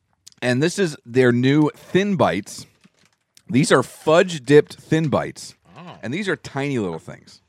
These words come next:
Speaker 1: Just tiny little, adorable little things.
Speaker 2: Oh.
Speaker 1: Uh, they got mint as well that kind of look like they give the Thin Mint vibe off.
Speaker 2: Oh.
Speaker 1: But I went with just the regular fudge dip. They also have, because I believe they're made by the same company, Chips Ahoy,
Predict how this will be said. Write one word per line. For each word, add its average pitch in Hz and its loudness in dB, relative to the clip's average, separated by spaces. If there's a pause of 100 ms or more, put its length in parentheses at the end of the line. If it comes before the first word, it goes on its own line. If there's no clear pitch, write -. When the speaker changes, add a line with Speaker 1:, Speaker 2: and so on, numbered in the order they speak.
Speaker 1:
Just - -20
tiny 170 -10
little, 147 -2
adorable 123 -4
little 107 -6
things. - -10 (400)
Speaker 2:
Oh. - -10
Speaker 1:
Uh, 113 2
they 131 2
got 127 2
mint 151 -4 (360)
as 117 0
well 131 2
that 131 -2
kind 131 0
of 110 -6
look 123 -4
like 127 0
they 113 0
give 113 -2
the 101 -6
Thin 147 -2
Mint 147 -6
vibe 135 0
off. 139 2
Speaker 2:
Oh. 392 -14 (220)
Speaker 1:
But 117 0
I 123 2
went 143 4
with 131 0
just 120 -4
the 131 0
regular 147 2
fudge 151 2
dip. 143 2
They 131 2
also 175 4
have, 117 2
because 117 0
I 113 0
believe 113 -4 (340)
they're 113 0
made 120 -2
by 117 2
the 110 -4
same 110 -6
company, 131 -4
Chips - -4
Ahoy, 131 2